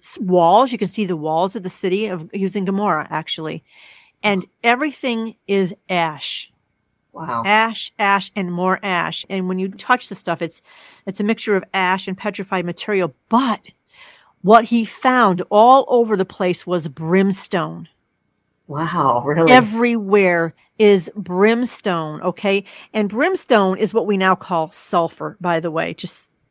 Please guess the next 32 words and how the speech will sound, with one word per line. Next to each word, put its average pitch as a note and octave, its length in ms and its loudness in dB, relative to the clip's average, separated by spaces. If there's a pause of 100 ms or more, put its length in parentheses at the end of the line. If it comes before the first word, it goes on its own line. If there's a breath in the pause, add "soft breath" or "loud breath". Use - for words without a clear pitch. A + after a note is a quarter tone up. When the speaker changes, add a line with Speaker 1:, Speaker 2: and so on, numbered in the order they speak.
(280)
Speaker 1:
brimstone G3+ 640 0
is E3+ 220 -6
sulfur. F#3 480 -2
So - 180 -8
they F#3 140 0
were F#3+ 120 -2
like F#3 200 -2
these E3+ 180 -8
white F3+ 320 -2
rocks. F#3 420 4 (440 soft breath)
They E3+ 240 -2 (100)
smelled F3 560 -2
of B3+ 80 -4
sulfur, F3 600 0 (680 loud breath)
and F#3+ 360 0
they F3+ 120 2
were F3 160 0
very F#3 320 2
flammable, G3+ 760 -2
and F3+ 100 -6
he A3 320 -4 (160)
<clears throat> - 140 -10
would G#3 400 2
light F#3+ 180 0
a F3+ 60 0
match E3+ 380 -2
to E3+ 120 -8
them. D#3+ 220 -12 (1000)
And G3+ 160 0
they G#3+ 160 4
would G#3+ 200 -2
burn G3 480 2